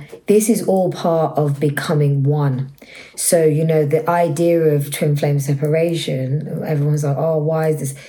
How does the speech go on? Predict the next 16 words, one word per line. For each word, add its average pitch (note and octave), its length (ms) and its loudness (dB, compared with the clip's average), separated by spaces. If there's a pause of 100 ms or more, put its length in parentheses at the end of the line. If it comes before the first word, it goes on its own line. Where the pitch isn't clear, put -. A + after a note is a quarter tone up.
(120)
The - 80 -10
separation's B3+ 560 2
an E3+ 100 0
illusion D#3+ 720 0 (340)
'cause E3+ 200 -4
they G3 240 4
are, F#3+ 580 -2
if F3 240 -4
you F3+ 160 -2
are F3 380 -2
a D#3 40 -2
twin E3+ 480 0
flame, D3 480 -4
you, D#3+ 520 -4 (600)
you E3+ 140 -2
know, D#3 220 0